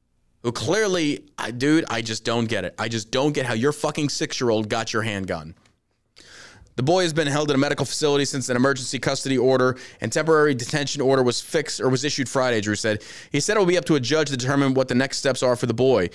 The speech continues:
He also said the boy's mother has been interviewed by police, but it is unclear whether she should potentially face any charges.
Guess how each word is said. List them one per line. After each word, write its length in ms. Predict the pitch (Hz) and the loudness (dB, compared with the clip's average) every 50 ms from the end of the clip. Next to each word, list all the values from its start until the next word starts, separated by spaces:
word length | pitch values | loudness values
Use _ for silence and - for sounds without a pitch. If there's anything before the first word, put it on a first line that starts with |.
| - - - - - | -10 -18 -20 -6 -4
He 100 | 110 131 | -2 -2
also 160 | 139 135 127 | 0 -2 -2
said 160 | 120 135 139 | -4 -2 -2
the 60 | 127 | 0
boy's 280 | 113 127 143 147 127 120 | 2 4 4 4 4 4
mother 280 | 127 143 151 147 139 135 | 2 2 4 4 2 2
has 120 | 135 120 | 2 0
been 140 | 123 131 117 | -2 -2 -2
interviewed 400 | - 143 151 151 131 135 139 127 | 0 0 0 2 2 2 2 2
by 140 | 127 127 117 | 0 0 0
police, 340 | - 123 131 151 143 123 | 0 0 0 0 0 0
but 140 | - - 127 | 0 0 2
it 40 | 123 | 2
is 120 | 120 113 | 0 0
unclear 360 | - 160 180 175 147 - 170 160 | -2 -2 -2 0 0 0 2 4
whether 200 | 151 143 135 - | 4 4 2 0
she 160 | - 143 135 | -2 -4 -4
should 200 | 127 - 143 120 | -2 -4 -4 -4
potentially 440 | 117 110 - 151 151 147 - 151 131 | -4 -4 -4 -4 -4 -2 -2 -4 -4
face 340 | - - 135 131 127 - | -2 -2 -2 -2 -2 -2
any 180 | 110 120 127 131 | -2 -2 -2 -2
charges. 640 | 127 - - 175 190 220 190 127 104 85 78 - | -2 -2 2 2 2 2 2 0 -2 -4 -4 -6